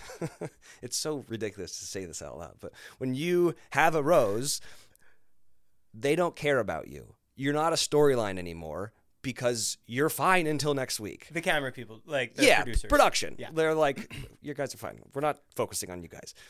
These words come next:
Speaker 1: So, and of course, everyone else is like, you know, like, "I gotta get time with her, and I gotta, like, I, I, I, she gotta, needs to know who I am. I gotta get this rose at the rose ceremony." And we're like, "Ah, fuck it. We're good. Like,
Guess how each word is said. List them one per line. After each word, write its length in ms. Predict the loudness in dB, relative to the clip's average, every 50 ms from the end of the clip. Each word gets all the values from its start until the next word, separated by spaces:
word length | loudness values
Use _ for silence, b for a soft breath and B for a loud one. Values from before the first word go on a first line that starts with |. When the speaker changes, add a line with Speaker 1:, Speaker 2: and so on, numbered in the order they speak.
| B B -4
Speaker 1:
So, 200 | 0 0 0 2
and 180 | 2 0 0
of 120 | -2 -2 -2
course, 200 | 0 0 2 0
everyone 280 | 0 0 0 0 2
else 260 | 2 4 4 2 2
is 140 | -2 -2 -4
like, 320 | -6 -6 -6 -8 -10 -12 -16 -20 _ _
you 160 | -16 -14 -12
know, 120 | -10 -8 -8
like, 160 | -8 -8 -8
"I 140 | -8 -6 -6
gotta 220 | -6 -6 -6 -8
get 200 | -8 -8 -10 -6
time 300 | -2 0 2 2 2 2
with 160 | -2 -4 -4
her, 180 | -2 0 0 0
and 120 | 0 2
I 160 | 4 4 4 4
gotta, 280 | 4 4 4 2 0 B B B B B B B -10
like, 160 | -8 -6 -2
I, 100 | 0 2
I, 260 | 2 2 2 2 0 0
I, 60 | 0
she 180 | 0 0 0
gotta, 200 | 2 2 0 0 0
needs 280 | -2 -2 -2 -2 -2
to 40 | 0
know 120 | -2 -2 0
who 100 | 2 2
I 100 | 2 2
am. 180 | 2 2 2
I 80 | 2 2
gotta 100 | 2 0
get 160 | 0 -2 0
this 160 | 0 0 2
rose 240 | 2 4 4 4 2
at 60 | 0 -2
the 80 | -2
rose 240 | 0 0 0 0 0
ceremony." 400 | -2 -2 -2 0 0 0 0 0
And 80 | 0 0
we're 140 | 0 0
like, 200 | 0 0 -2 -4 -8
"Ah, 140 | -14 -20 -20
fuck 180 | -20 -20 -20 -20
it. 80 | -20 -16
We're 140 | -14 -12 -10
good. 300 | -8 -8 -8 -8 -8 -8
Like, 160 | -8 -8 -8